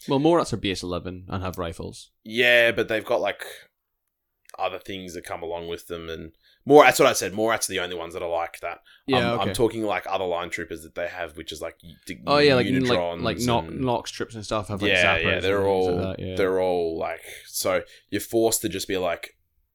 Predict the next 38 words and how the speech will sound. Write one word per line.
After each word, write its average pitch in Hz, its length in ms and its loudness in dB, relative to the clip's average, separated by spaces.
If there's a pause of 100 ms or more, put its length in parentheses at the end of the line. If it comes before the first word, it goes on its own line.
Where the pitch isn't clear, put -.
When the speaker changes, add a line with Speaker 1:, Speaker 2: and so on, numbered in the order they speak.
Speaker 2:
"These 87 200 -4
are 87 40 -12
my 85 120 -6
Morats." 87 600 -8 (220)
Speaker 1:
For, 143 220 0
yeah, 143 220 2
for 151 160 -4
me, 170 160 0
I 170 40 -2
think, 123 240 -6
I - 40 -4
think 110 220 -6
it's 104 80 -12
from 104 100 -8
an 95 60 -6
aesthetic 113 440 -6
point 90 180 -10
of 90 60 -12
view. 92 180 -8
Like, 92 140 -8
you 101 160 -10 (160)
think 101 240 -10
back 98 260 -8
to 92 300 -8
Ice 98 200 -6
Storm, 85 340 -8
and 92 100 -14
you 95 100 -10
look 98 180 -8
at - 100 -8
an 95 80 -10
Aguasil, 95 420 -6
and 90 80 -8
you 90 80 -12
look 92 160 -12
at - 80 -14
a 90 80 -8
Fusilier. 90 640 -8